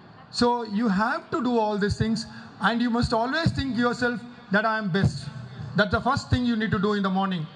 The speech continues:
ನಾನು ಬೆಸ್ಟ್, ನಾನು ಕಾಲೇಜಲ್ಲಿ ಎಲ್ಲ ಹುಡುಗರಿಗಿಂತ ನಾನೇ ಬೆಸ್ಟ್. ಹೇಗೆ ನನಗೆ ಬೆಸ್ಟ್ ಆಗೋಕ್ಕಾಗಲ್ವಾ? ನಿಮ್ಮ ಮನಸ್ಸನ್ನು ದೃಢ, you need to have a positive energy that I will be best. What you think yourself is?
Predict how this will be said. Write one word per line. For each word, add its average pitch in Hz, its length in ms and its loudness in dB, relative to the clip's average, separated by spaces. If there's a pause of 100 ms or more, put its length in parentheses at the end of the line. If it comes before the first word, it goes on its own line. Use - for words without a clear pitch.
(280)
ನಾನು 233 440 2
ಬೆಸ್ಟ್, 196 360 0 (360)
ನಾನು 226 280 2
ಕಾಲೇಜಲ್ಲಿ 254 480 0
ಎಲ್ಲ 233 180 2
ಹುಡುಗರಿಗಿಂತ 262 560 -2
ನಾನೇ 233 260 0
ಬೆಸ್ಟ್. 190 300 -2 (720)
ಹೇಗೆ 262 460 0 (120)
ನನಗೆ 247 220 2
ಬೆಸ್ಟ್ 240 280 4
ಆಗೋಕ್ಕಾಗಲ್ವಾ? 254 880 -2 (720)
ನಿಮ್ಮ 302 240 2
ಮನಸ್ಸನ್ನು 302 500 -2
ದೃಢ, 254 140 0 (220)
you 262 140 2
need 294 200 0
to 302 100 2
have 254 300 0
a 247 120 2
positive 262 400 2
energy 233 280 0 (360)
that 214 140 4
I 240 180 0
will 240 100 -4
be 226 120 0
best. - 180 0 (880)
What 285 220 2
you 240 80 -4
think 320 260 0
yourself 302 380 -2
is? - 60 2